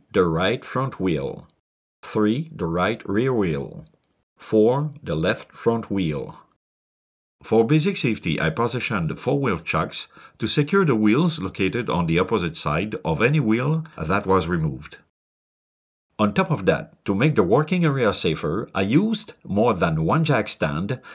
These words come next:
to stabilize the vehicle. To be well prepared, I made sure to have multiple eight millimeter tools to undo the bleeder screws. I also had plenty of dot three brake fluid.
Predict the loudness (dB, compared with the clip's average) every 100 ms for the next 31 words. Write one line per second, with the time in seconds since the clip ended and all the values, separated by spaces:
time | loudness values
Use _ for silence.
0 | -6 -4 0 2 4 2 2 2 2 0
1 | -2 -6 -6 -12 _ _ _ _ _ _
2 | _ _ _ _ _ _ _ _ _ 0
3 | 2 2 2 0 0 -4 -2 -4 -4 -6
4 | -10 -8 -4 -4 -4 -6 -6 -4 -4 -2
5 | -4 -4 -4 -2 -2 -2 -2 -2 -2 -2
6 | -2 -2 -4 -4 -6 -6 -6 -10 -6 -6
7 | -2 -2 -2 -2 -2 -2 -2 -4 -6 -10
8 | -12 -12 -16 -16 _ _ _ _ _ _
9 | _ _ _ _ _ _ -4 2 2 2
10 | 2 2 2 -2 -4 -4 -2 0 -2 -2
11 | 0 -2 -2 -4 -4 -4 -4 -4 -4 -4
12 | -2 -4 -8 -14